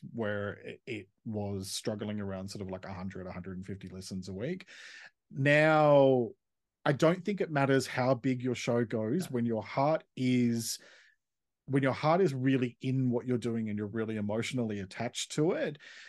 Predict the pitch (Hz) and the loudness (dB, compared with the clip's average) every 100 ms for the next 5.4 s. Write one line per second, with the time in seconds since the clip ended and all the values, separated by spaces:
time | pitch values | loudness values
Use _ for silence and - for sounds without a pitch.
0 | - - 135 131 123 117 113 113 110 104 | -20 -6 0 2 4 2 0 0 -2 -4
1 | _ _ _ _ _ _ _ _ _ _ | _ _ _ _ _ _ _ _ _ _
2 | _ 156 139 143 - 139 - 143 139 135 | _ -4 0 0 -2 -6 0 2 4 4
3 | 135 131 127 120 117 _ - 143 135 135 | 6 8 8 6 2 _ -2 0 2 2
4 | 127 - 127 120 120 120 113 120 117 110 | -2 -2 -2 0 0 -2 -2 -2 -2 -2
5 | 120 117 110 104 | 0 0 0 -2